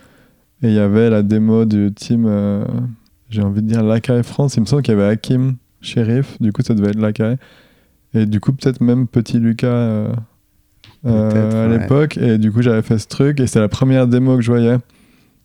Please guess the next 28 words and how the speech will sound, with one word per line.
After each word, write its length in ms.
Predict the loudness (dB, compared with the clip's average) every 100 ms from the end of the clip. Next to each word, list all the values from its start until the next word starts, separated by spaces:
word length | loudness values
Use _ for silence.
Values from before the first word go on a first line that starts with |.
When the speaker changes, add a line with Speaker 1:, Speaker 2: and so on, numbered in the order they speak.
| _
Speaker 1:
Donc, 240 | 0 0 0
encore 320 | 0 2 2
une 100 | 2
fois, 300 | 0 0 2
euh, 300 | 2 2 2
en 180 | 0 2
live, 360 | 2 2 2 2
euh, 420 | 0 0 0 -2 -4 _ -2
j'ai 120 | 0
découvert 500 | 0 0 0 2 2
le, 80 | 0 -2 -2 0
ouais, 160 | 0 0
des 100 | 0
mecs 220 | 0 -2
qui 100 | -2
faisaient 160 | -2 0
des 100 | 0
nollie 240 | 2 0
flips 320 | 0 -2 -2
sur 200 | -2 -4
des 320 | -2 0 -2 -2
funbox, 580 | -2 -2 -2 -2 -4
quoi. 220 | -4 -2 -2
J'étais 160 | -4 -8
là, 120 | -8
ouah, 280 | -6 -6 -6
attends, 220 | -2 -2
mais 360 | 0 -2 -4